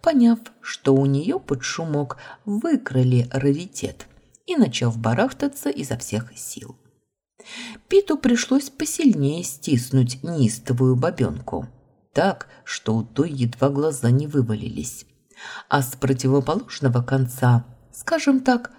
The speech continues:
раздался характерный звук. "Это не я, честно-честно", заверил поросенок Апчхпук, подбежав ко мне. "Не переживай, малыш, мы в курсе"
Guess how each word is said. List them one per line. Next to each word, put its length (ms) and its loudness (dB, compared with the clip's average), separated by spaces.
раздался 720 2
характерный 840 -4
звук. 440 -12
"Это 300 0
не 180 8
я, 280 2
честно-честно", 1000 0
заверил 580 2
поросенок 720 -4
Апчхпук, 800 -6
подбежав 480 0
ко 120 -8
мне. 280 -4
"Не 160 4
переживай, 720 2
малыш, 520 4
мы 160 4
в 120 -6
курсе" 680 -2